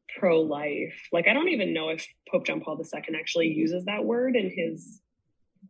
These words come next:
in his, um, encyclical on the dignity of life, where he talks about abortion.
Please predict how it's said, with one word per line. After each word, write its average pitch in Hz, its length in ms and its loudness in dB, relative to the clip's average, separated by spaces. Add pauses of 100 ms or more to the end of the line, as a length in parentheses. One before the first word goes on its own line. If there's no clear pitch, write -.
in 165 200 -4
his, 156 180 -6
um, - 400 -8 (840)
encyclical 175 500 2
on 175 160 4
the 160 60 2
dignity 160 380 2
of 190 100 0
life, 214 260 0
where 185 100 -2
he 175 60 -4
talks 143 340 -8
about 165 220 -2
abortion. 180 580 0